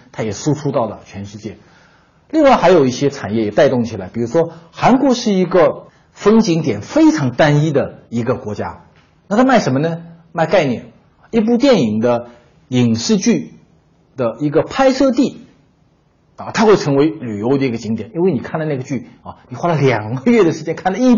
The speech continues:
百集这样的剧，你非常希望知道这个男生和女生在哪亲嘴的，他们在哪骑马的，他在哪发生悲剧的，然后呢，这些地方就成为了旅游的一个景点。还有到首尔去的时候，很多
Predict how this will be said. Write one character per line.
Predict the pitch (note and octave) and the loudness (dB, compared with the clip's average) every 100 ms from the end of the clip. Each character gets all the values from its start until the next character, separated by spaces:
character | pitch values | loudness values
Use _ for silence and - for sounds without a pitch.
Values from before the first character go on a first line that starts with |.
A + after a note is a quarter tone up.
| B3 | 2
百 | G#3+ G3+ | -4 -4
集 | G3+ E3+ | -6 -4
这 | G3 | 0
样 | F#3 | 0
的 | C3+ | 0
剧， | C3+ C3 - - | -4 -6 -8 -6
你 | D#3 E3+ | 0 2
非 | C#4 C#4 | 2 2
常 | B3 | 2
希 | G#3 - A3+ | 0 0 2
望 | G3+ D#3 | 2 0
知 | E3 | -2
道 | E3 E3+ - - - - | 0 0 -4 -20 -18 -2
这 | A#3+ | 0
个 | |
男 | F3 D3 E3 | 2 0 -2
生 | F#3 | -2
和 | F#3+ | 0
女 | C#3 A2+ | 0 -2
生 | D3+ | -2
在 | F#3 | -2
哪 | D#3 - | -2 -6
亲 | - D3+ | -6 -6
嘴 | D3 D3 | -4 -8
的， | - - _ _ _ _ _ - | -14 -20 _ _ _ _ _ -2
他 | |
们 | B3 | 0
在 | D4 | 2
哪 | G#3+ G2+ | 0 -4
骑 | - - D#3+ | -12 -6 -4
马 | D#3+ F#2+ | -4 -10
的， | - - _ _ _ | -18 -20 _ _ _
他 | - C#4+ | -4 -2
在 | C#4 | -2
哪 | - | -2
发 | - E3+ | -2 -2
生 | F3 F3 | 0 2
悲 | D#3 | 2
剧 | D3 D#3 | 2 -4
的， | G2 - _ _ - | -6 -10 _ _ -2
然 | C3 | 0
后 | |
呢， | D3 - | 0 2
这 | F#3 | 4
些 | D#3+ | 4
地 | F3 D3 | 2 0
方 | B2+ A#2 | -2 -2
就 | B2+ | -2
成 | A2+ - A2 A2+ | -4 -6 -4 -2
为 | A2+ G#2+ | -2 -2
了 | G#2 - - | -8 -14 -8
旅 | A2+ G2+ | -4 -4
游 | F#2+ A#2 | -6 -8
的 | A2+ | -8
一 | G#2 | -12
个 | G#2+ | -16
景 | - G2+ | -16 -16
点。 | F#2+ F2+ _ _ _ _ | -16 -20 _ _ _ _
还 | - A3 | 0 4
有 | G#3+ | 4
到 | - F#3+ D3 - - | 4 4 4 0 -4
首 | D#3+ | 2
尔 | F#3+ C3 | 4 4
去 | - | 2
的 | C#3+ | 0
时 | B2 B2 | 2 -2
候， | |
很 | G#2+ A#2 G#2+ | -2 -4 -4
多 | C3+ E3+ E3+ | 0 -2 -2